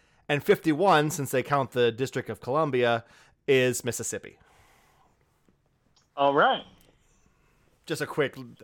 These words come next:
Speaker 1: just take that little fact nugget home and enjoy it. <laughs>
Speaker 2: But,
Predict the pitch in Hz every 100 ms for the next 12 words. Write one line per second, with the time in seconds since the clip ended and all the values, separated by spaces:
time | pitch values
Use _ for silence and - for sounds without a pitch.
0 | _ _ - 151 - 156 - 139 131 123
1 | - 131 123 - 127 120 117 131 127 127
2 | 104 95 98 _ _ _ - 123 110 110
3 | 92 90 - - - - _ _ - -
4 | - - - - _ - - 226 - -
5 | 185 - - - - _ _ - - -
6 | - _ _ _ _ _ _ _ _ -
7 | 277 240